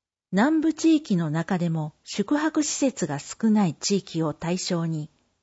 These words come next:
上質な宿泊施設の立地を促進するための補助制度を設置します。文化観光推進事業、環境生活部、八千二百万円。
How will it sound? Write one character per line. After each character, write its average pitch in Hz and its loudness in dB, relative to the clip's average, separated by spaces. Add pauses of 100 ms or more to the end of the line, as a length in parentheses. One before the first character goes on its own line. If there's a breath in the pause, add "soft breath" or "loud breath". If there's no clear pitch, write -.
(220)
上 247 2
質 - -6
な 277 0
宿 - -4
泊 294 -2
施 - -4
設 - -2
の 160 -2
立 156 -10
地 - 0
を 240 4
促 - -8
進 269 0
す 254 -4
る 226 0
た 220 -2
め 214 2
の 185 0
補 190 0
助 302 2
制 302 0
度 156 -2
を 127 -4
設 143 -10
置 - -4
し - -4
ま 151 -4
す。 - -12 (1600)
文 302 2
化 320 2
観 320 -2
光 160 -2
推 208 -4
進 202 0
事 185 -2
業、 156 -2 (320)
環 269 0
境 262 0
生 247 -4
活 226 -2
部、 156 -4 (640)
八 196 0
千 294 -4
二 156 0
百 214 -2
万 208 0
円。 147 -6